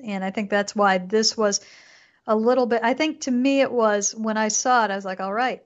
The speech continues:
this is subdued Jared Kelenic." You know, he's focused right now. And I think it was also kind of a message in that, I, you know, "I'm not messing around.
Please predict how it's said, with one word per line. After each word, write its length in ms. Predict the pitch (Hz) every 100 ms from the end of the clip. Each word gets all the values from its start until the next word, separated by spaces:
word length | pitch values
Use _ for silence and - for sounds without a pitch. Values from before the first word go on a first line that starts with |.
| -
this 340 | 202 214 214
is 180 | 240 226
subdued 680 | - 196 185 226 220 214 208 -
Jared 380 | 202 185 180 185
Kelenic." 560 | 226 220 175 - - _ -
You 80 | 196
know, 100 | -
he's 260 | 247 214 - _
focused 460 | 220 202 202 185 -
right 260 | 185 180 202
now. 440 | 202 220 233 240 - _ -
And 140 | 214
I 80 | 214
think 200 | 226 226
it 80 | 220
was 140 | 208
also 300 | 208 202 214
kind 200 | 214 220
of 120 | 208
a 40 | 190
message 520 | 196 202 - 185 185
in 140 | 196
that, 260 | 190 185 - _ _ _ _ _ _ -
I, 140 | 233
you 140 | 220 226
know, 100 | 226
"I'm 140 | 294 359
not 160 | 277
messing 260 | 226 240 202
around. 360 | 180 214 180